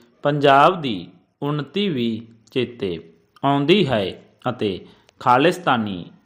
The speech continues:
ਮੰਗ ਦੀ ਚਰਚਾ ਵੀ ਡੰਡੀ। ਇਹ ਗੱਲ ਵੱਖਰੀ ਹੈ ਕਿ ਇੱਧਰ ਦੇ ਸੜਕ ਹਾਦਸੇ ਉਪਰੋਕਤ ਫਖਰ ਦੀ ਫੂਕ ਕੱਢ ਦਿੰਦੇ ਹਨ ਡੰਡੀ।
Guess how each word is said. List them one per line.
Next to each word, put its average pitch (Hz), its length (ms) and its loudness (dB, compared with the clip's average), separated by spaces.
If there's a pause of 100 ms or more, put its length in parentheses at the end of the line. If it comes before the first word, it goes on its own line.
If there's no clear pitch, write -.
ਮੰਗ 135 360 0
ਦੀ 123 360 -6 (360)
ਚਰਚਾ 135 460 2
ਵੀ 110 300 -4 (280)
ਡੰਡੀ। 107 400 -4 (720)
ਇਹ 160 200 4
ਗੱਲ 107 300 0 (400)
ਵੱਖਰੀ 165 600 2
ਹੈ 160 200 2
ਕਿ 120 340 -6 (500)
ਇੱਧਰ 156 360 2
ਦੇ 107 400 -6 (160)
ਸੜਕ 143 400 -2
ਹਾਦਸੇ 120 560 -2 (280)
ਉਪਰੋਕਤ 117 560 -6 (640)
ਫਖਰ 185 440 2 (520)
ਦੀ 123 520 -6
ਫੂਕ 113 400 -6 (540)
ਕੱਢ 143 220 4
ਦਿੰਦੇ 165 440 0
ਹਨ 156 300 -2
ਡੰਡੀ। 98 420 -2